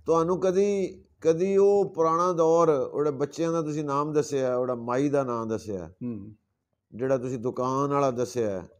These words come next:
Speaker 2: ਹਾਂ,
Speaker 1: ਉਹ ਕਦੀ,
Speaker 2: ਮੁਨਸ਼ੀ
Speaker 1: ਕਦੀ
Speaker 2: ਰੋੜਾ।
Speaker 1: ਯਾਦ ਆਉਂਦਾ?
Speaker 2: ਹਾਂਜੀ, ਜ-, ਯਾਦ ਆਉਂਦਾ। ਜਦੋਂ ਪਾਕਿਸਤਾਨ ਬਣ ਗਿਆ ਨਾ, ਤੇ ਉਹਨੇ ਵਿਚਾਰੇ ਨਾ, ਮੁਨਸ਼ੀ ਰੋੜੇ ਨੇ ਨਾ, ਇਹ ਪਾਣੀ ਤੇ ਲੈਣ ਜਾਣ ਨਹੀਂ ਦਿੰਦੇ, ਕਿਉਂਕਿ ਉਹ, ਉਹਨੂੰ ਡਰ ਸੀ ਕਿ ਮੈਨੂੰ ਕਤਲ ਨਾ ਕਰ ਛੱਡਣ ਮੁਸਲਮਾਨ।
Speaker 1: ਹਾਂ।
Speaker 2: ਤੇ ਉਹਨੇ ਫਿਰ ਮਿੱਟੀ ਦਾ ਤੇਲ ਪੀਤਾ।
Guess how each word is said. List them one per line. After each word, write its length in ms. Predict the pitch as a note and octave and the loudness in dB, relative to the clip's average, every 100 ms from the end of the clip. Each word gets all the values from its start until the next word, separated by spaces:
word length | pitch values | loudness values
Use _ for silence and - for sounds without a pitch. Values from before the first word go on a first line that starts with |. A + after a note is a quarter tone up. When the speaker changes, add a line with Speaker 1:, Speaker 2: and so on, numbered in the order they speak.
| _ A2+ | _ -4
Speaker 2:
ਹਾਂ, 120 | B2 | -2
Speaker 1:
ਉਹ 120 | A2+ | -2
ਕਦੀ, 260 | D3+ D#3 D3+ | 0 2 2
Speaker 2:
ਮੁਨਸ਼ੀ 200 | G#3 B3+ | 0 2
Speaker 1:
ਕਦੀ 60 | A3 | 4
Speaker 2:
ਰੋੜਾ। 300 | D#3+ C3 C#3+ | 6 6 6
Speaker 1:
ਯਾਦ 300 | D3 D#3+ E3 | 6 6 4
ਆਉਂਦਾ? 280 | F3+ A3+ E3 - _ - | 2 0 -2 -10 _ -2
Speaker 2:
ਹਾਂਜੀ, 360 | F#3 G#3+ G3 | 0 0 0
ਜ-, 240 | F#3 - E3 | -2 -2 -4
ਯਾਦ 320 | D#3 D#3 E3+ | 2 4 6
ਆਉਂਦਾ। 200 | E3 F3 | 4 2
ਜਦੋਂ 160 | F3 E3 | 0 2
ਪਾਕਿਸਤਾਨ 400 | D#3+ C#3+ E3+ E3+ | 2 0 0 0
ਬਣ 180 | C#3 A#2+ | 0 2
ਗਿਆ 200 | E3+ B2 | 0 0
ਨਾ, 120 | B2+ - _ _ _ | -6 -10 _ _ _
ਤੇ 60 | F3 | -2
ਉਹਨੇ 180 | F3 E3 | 0 0
ਵਿਚਾਰੇ 360 | D#3 D3+ D3+ | 2 2 2
ਨਾ, 260 | D#3 D#3+ D3+ | 2 -2 -4
ਮੁਨਸ਼ੀ 380 | C#3 C#3 C#3 D#3 | -6 -6 -2 0
ਰੋੜੇ 220 | C#3+ A#2 | 2 2
ਨੇ 120 | A2+ C3+ | 2 -2
ਨਾ, 160 | D3 - - - - - - | -4 -8 -20 -20 -20 -10 -2
ਇਹ 240 | C3 B2 - _ | 0 0 -2 _
ਪਾਣੀ 220 | C#3+ D3 | -2 0
ਤੇ 100 | D#3 | 0
ਲੈਣ 220 | D#3+ C#3+ C#3 | 2 2 2
ਜਾਣ 220 | B2+ B2 | 0 0
ਨਹੀਂ 260 | C#3 D#3 | 0 0
ਦਿੰਦੇ, 220 | E3 D3 D#3+ | 0 -2 0
ਕਿਉਂਕਿ 220 | D#3+ E3+ | 0 2
ਉਹ, 200 | E3 E3 | 2 2
ਉਹਨੂੰ 240 | E3 E3 C3+ | 0 0 4
ਡਰ 160 | B2+ | 2
ਸੀ 120 | B2 D3 | 2 -2
ਕਿ 100 | D#3+ | -2
ਮੈਨੂੰ 160 | D3+ | 0
ਕਤਲ 260 | D3+ C#3 D3+ | 2 4 4
ਨਾ 100 | D#3+ | 4
ਕਰ 140 | C#3+ | 2
ਛੱਡਣ 200 | - C#3 | 2 0
ਮੁਸਲਮਾਨ। 420 | C3+ A#2+ B2 B2 A#2+ G2+ | 0 -2 -2 -4 -6 -8
Speaker 1:
ਹਾਂ। 160 | F#2+ E2 - | -8 -8 -6
Speaker 2:
ਤੇ 60 | |
ਉਹਨੇ 180 | E3+ E3+ | 0 2
ਫਿਰ 160 | C#3+ D3+ | 2 0
ਮਿੱਟੀ 240 | D#3+ E3+ | 0 0
ਦਾ 120 | D#3+ | 0
ਤੇਲ 280 | D3 C3+ A2+ | 2 0 -2
ਪੀਤਾ। 260 | G2+ F2 | -4 -14